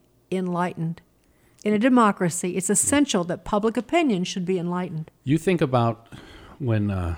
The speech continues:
Speaker 2: you know, like Jay Leno or people like that do a walk down the street and it would ask people about issues that everyone should have known about. And people would just
Speaker 1: Like, who was the first
Speaker 2: Yeah,
Speaker 1: president?
Speaker 2: who was the first president?
Speaker 1: Mm-hmm.
Speaker 2: How many states are there? How many
Speaker 1: Mm-hmm.
Speaker 2: senators are there?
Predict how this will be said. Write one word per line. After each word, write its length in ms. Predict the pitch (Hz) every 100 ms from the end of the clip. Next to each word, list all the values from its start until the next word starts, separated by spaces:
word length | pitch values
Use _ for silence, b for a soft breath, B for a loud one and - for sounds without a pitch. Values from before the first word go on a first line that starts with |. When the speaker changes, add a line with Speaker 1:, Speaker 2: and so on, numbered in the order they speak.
| B
Speaker 2:
you 140 | - 123
know, 120 | 107
like 180 | 98 92
Jay 200 | 110 110
Leno 360 | 107 107 107
or 220 | 107 101 90
people 400 | - 113 104 104
like 240 | 98 90
that 280 | 101 98 -
do 140 | 104
a 40 | 92
walk 320 | 95 101 101
down 220 | 107 95
the 60 | 87
street 400 | - - 101 98
and 140 | 92
it 100 | 95
would 140 | 101 98
ask 280 | 101 95
people 240 | - 101 95
about 340 | 87 90 87 - _ _ _ _ _ -
issues 480 | 143 - 123 104 92
that 180 | 87 - _ _ _ _
everyone 600 | 156 139 104 90 82 80
should 320 | 80 - 127 120
have 180 | 104
known 240 | 95 95 87
about. 300 | 85 80 80 _ b b b b b
And 160 | 113 98
people 340 | 139 131 113
would 120 | 98
just 80 | 95
Speaker 1:
Like, 120 | 104
who 140 | 254 294
was 120 | 254
the 80 | 240
first 260 | 226 247 -
Speaker 2:
Yeah, 80 | 226
Speaker 1:
president? 380 | 196 185 175 -
Speaker 2:
who 120 | 160
was 140 | 180
the 80 | 160
first 360 | - 147 139 -
president? 440 | 127 107 90 87
Speaker 1:
Mm-hmm. 100 | B B
Speaker 2:
How 220 | - 131 156
many 280 | 160 160
states 480 | 143 - 139 135 -
are 180 | 95 92
there? 220 | 87 80 -
How 120 | 120
many 460 | 131 139 143 139 131
Speaker 1:
Mm-hmm. 80 | -
Speaker 2:
senators 500 | 143 135 110 92 82
are 120 | 85
there? 120 | 80